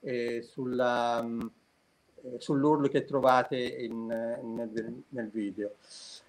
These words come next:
Ehm, abbiamo parlato della siccità, ma la siccità è solo uno degli aspetti del cambiamento climatico e quindi in, nel complesso come affrontare il cambiamento climatico, che è la,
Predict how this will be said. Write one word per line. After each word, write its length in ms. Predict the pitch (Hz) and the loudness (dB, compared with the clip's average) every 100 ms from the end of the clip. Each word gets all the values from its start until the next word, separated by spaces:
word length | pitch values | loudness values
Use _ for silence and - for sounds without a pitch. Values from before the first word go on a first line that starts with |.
| _ | _
Ehm, 1040 | - 156 156 151 151 147 147 143 143 139 143 | 10 10 12 8 6 4 2 0 0 -2 -4
abbiamo 240 | 151 175 | -2 0
parlato 240 | 170 185 165 | 4 4 4
della 220 | 165 165 | 0 0
siccità, 480 | 170 156 170 196 208 | 0 -6 -4 0 2
ma 100 | 170 | 4
la 120 | 151 | 2
siccità 640 | 165 151 160 139 185 180 | 0 -10 -12 0 0 0
è 120 | - | -4
solo 500 | 143 - 180 180 160 | -8 -6 -4 0 0
uno 220 | 147 160 151 | -2 -4 -4
degli 260 | 147 131 | -4 -2
aspetti 540 | 135 - - 147 143 135 | -2 -4 -4 -4 -4 -8
del 140 | 131 | -6
cambiamento 640 | 131 123 131 131 131 131 - | -6 -4 -4 -4 -8 -12 -14
climatico 600 | 123 120 98 95 - 120 | -8 -6 -6 -10 -14 -14
e 40 | |
quindi 380 | - 160 147 135 - _ _ _ _ | -6 -6 -4 -6 -8 _ _ _ _
in, 600 | - 143 139 143 139 139 - 285 120 - - - _ - | -8 -4 2 4 2 0 -10 -18 -18 -20 -20 -20 _ -4
nel 200 | 143 147 | -4 0
complesso 800 | 170 156 160 175 170 151 123 - | 0 2 4 4 2 0 0 -2
come 240 | - 175 180 | -4 0 0
affrontare 520 | - 147 147 160 147 | 0 0 4 4 4
il 320 | 123 120 117 | -2 -6 -6
cambiamento 520 | 117 127 127 135 131 131 | -4 -4 -2 -2 -4 -6
climatico, 560 | 123 127 135 127 123 | -2 0 -2 -2 -6
che 100 | - | -4
è 40 | 120 | -4
la, 140 | 117 | -4